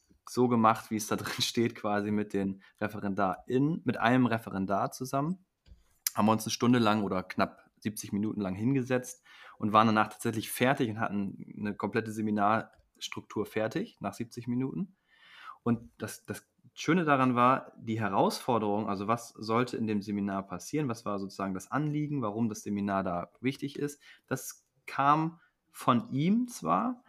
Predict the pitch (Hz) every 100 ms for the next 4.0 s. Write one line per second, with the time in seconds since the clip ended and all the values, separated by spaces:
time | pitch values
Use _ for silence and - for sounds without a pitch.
0 | - - 123 123 175 170 - 156 147 151
1 | 139 131 123 - 131 156 143 143 127 123
2 | - 120 117 143 139 127 127 123 117 127
3 | 117 - 127 120 120 117 95 90 87 87